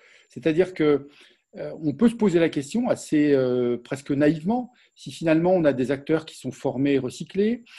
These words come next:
si finalement on a une réglementation qui est, euh, assez importante et qui dit qu'effectivement nos baignades doivent être surveillées de manière constante, bah, finalement la question qu'on peut se poser, c'est, euh, pourquoi, euh, quelques,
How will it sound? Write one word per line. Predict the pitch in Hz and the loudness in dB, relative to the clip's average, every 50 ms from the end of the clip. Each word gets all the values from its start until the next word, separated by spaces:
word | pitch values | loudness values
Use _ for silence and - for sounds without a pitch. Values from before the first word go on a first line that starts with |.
| - - _ | -20 -20 _
si | - - 165 | -18 -16 -14
finalement | - - 147 156 151 156 170 180 185 | -10 -2 2 2 4 4 4 2 2
on | 180 151 | 2 2
a | 143 139 | 2 2
une | 139 139 | 2 2
réglementation | 131 - 147 147 135 143 143 147 139 - 143 135 - - 160 165 | 2 2 0 0 0 0 -2 -2 -4 -4 -8 -8 -6 -4 -4 -4
qui | 160 - - - 131 135 139 143 | -4 -6 -10 -6 -2 0 2 2
est, | 147 147 147 143 | 2 2 2 2
euh, | 135 127 127 131 | 2 2 0 -2
assez | - 139 131 - - | -2 -6 -6 -4 -4
importante | 135 135 - 143 - - 240 240 - - 185 | -4 -4 -4 -6 -4 -4 -4 -4 -4 -6 -8
et | - 147 135 | -8 -8 -8
qui | - - 156 | -10 -12 -12
dit | 143 139 151 175 180 185 190 180 - - _ _ _ | -10 -6 -4 -4 -2 -2 -4 -6 -8 -16 _ _ _
qu'effectivement | - 139 139 151 139 - - 147 160 170 175 175 170 160 | -6 -4 -4 -4 -6 -6 -6 -2 0 0 2 2 2 2
nos | 147 151 160 | 2 2 2
baignades | 139 156 151 151 151 156 160 156 131 | 2 2 0 2 2 0 0 0 0
doivent | 123 135 135 131 | 0 0 2 0
être | 127 131 | -2 -4
surveillées | - 123 123 123 123 123 135 135 | -6 -8 -4 -4 -2 0 0 0
de | 120 | 0
manière | 120 117 117 113 104 - | 0 0 -2 -4 -6 -8
constante, | - 147 135 - - 196 240 233 - | -10 -12 -10 -8 -6 -4 -4 -4 -4
bah, | 143 120 - _ _ _ _ _ _ - 135 | -6 -6 -6 _ _ _ _ _ _ -10 -6
finalement | - 165 165 170 202 208 | -2 0 2 4 4 4
la | 170 | 4
question | - - 131 156 165 | 2 0 -6 -8 -8
qu'on | 156 - 135 | -8 -8 -6
peut | 143 | -6
se | 139 - | -8 -6
poser, | - 143 143 139 143 185 233 262 269 269 _ _ _ _ _ _ | -4 -4 -2 0 0 0 0 -2 -4 -6 _ _ _ _ _ _
c'est, | - - - 170 190 233 214 196 196 | -8 -2 2 2 4 4 2 -2 -2
euh, | 180 147 143 135 135 | 0 0 0 0 -2
pourquoi, | 135 - 185 165 - - 185 190 233 277 - _ _ _ - - | -2 -4 -6 -6 -4 0 2 2 2 0 -4 _ _ _ -8 -4
euh, | 151 135 135 131 131 131 127 127 123 123 120 120 117 117 117 - - _ - | -2 0 0 0 0 0 0 0 0 2 2 2 0 0 -2 -4 -8 _ -2
quelques, | - 160 165 151 - - 156 151 147 147 147 147 | -2 -2 -2 -2 -2 -2 0 0 2 2 0 -2